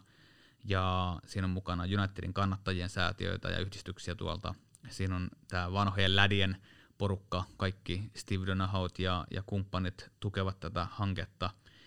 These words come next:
Eli käytännössä sieltä seuran t-, niinku fanien taustoista ja historian säilyttämisen taustoista kaikki tahot tätä tukevat.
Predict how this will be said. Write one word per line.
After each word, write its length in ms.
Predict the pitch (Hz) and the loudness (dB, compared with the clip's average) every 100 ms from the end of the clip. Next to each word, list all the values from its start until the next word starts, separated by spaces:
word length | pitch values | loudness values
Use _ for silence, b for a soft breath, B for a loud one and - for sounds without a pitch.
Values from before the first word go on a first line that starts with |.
| B B | B B
Eli 100 | - | -4
käytännössä 560 | 95 127 147 135 - 120 110 - - - _ _ _ _ _ - | 4 4 6 4 6 6 6 -2 -20 -20 _ _ _ _ _ -2
sieltä 240 | 110 101 | -2 -2
seuran 520 | - 123 117 107 101 - - _ - _ | 4 6 8 6 2 -2 -14 _ -20 _
t-, 140 | - - 120 | -10 -8 -4
niinku 160 | 110 | -4
fanien 500 | 98 123 123 113 101 | 2 6 8 8 6
taustoista 800 | 98 107 104 - - 92 - 95 | 6 6 6 0 -2 -4 -2 -2
ja 120 | 90 | 0
historian 600 | 95 104 - 95 92 90 - | 0 -2 -2 -4 -2 -2 -6
säilyttämisen 760 | - 101 98 95 92 90 98 | 0 2 2 0 -6 -4 -6
taustoista 560 | 92 98 95 - 101 - | 0 2 2 -2 -6 -4
kaikki 320 | 101 98 - | 0 0 -2
tahot 320 | 95 95 92 | -2 -2 -2
tätä 180 | - 90 | -8 -8
tukevat. 520 | 95 98 95 90 - | -4 -2 -2 -2 -8